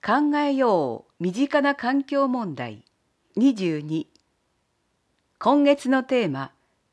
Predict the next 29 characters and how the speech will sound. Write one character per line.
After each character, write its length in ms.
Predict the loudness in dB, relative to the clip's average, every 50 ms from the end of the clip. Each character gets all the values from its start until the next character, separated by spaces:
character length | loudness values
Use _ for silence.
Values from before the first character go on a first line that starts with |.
| _ _ _ -4
エ 100 | -2 0
コ 180 | 2 0 0
キ 140 | 0 -2 -4
ッ 140 | -4 -4 -6
ズ 140 | -8 -8 -8
ス 180 | -8 -12 -18 -10
ク 140 | -6 -4 -2
ー 140 | -2 -2
ル 240 | -4 -6 -8 -8 -10 -4
第 300 | 0 2 2 2 2 0
四 240 | 0 0 0 0 0
弾 260 | 0 -2 -2 -4 -6
を 220 | -8 -12 -12 -14 -10
開 220 | -6 -6 -6 -6
催 240 | -6 -6 -6 -8 -8
し 200 | -8 -10 -10 -10
ま 140 | -10 -10 -12
す。 260 | -16 -20 -20 _ _ _ _ _ _ _ _ _ _ _ _ _ _ _ _ _ _ _ _ _ _ _ _ _ -4
問 240 | 0 0 0 0
い 80 | 0 0
合 120 | 2 4 4
わ 140 | 4 2 0
せ 160 | -4 -6 -6
先、 520 | -6 -8 -8 -8 -8 -10 -10 -10 -10 _ _ _ _ _ _ _ _ _ _ _
環 300 | -2 0 0 2 0 -2
境 300 | -4 -4 -4 -4 -4 -4
課、 340 | -4 -2 -2 -2 -2 -4 -12 _ _ _ _ _ _ _ _ _ -8
電 300 | -4 -2 -2 -2 -2 0
話 260 | 0 0 0 0 -2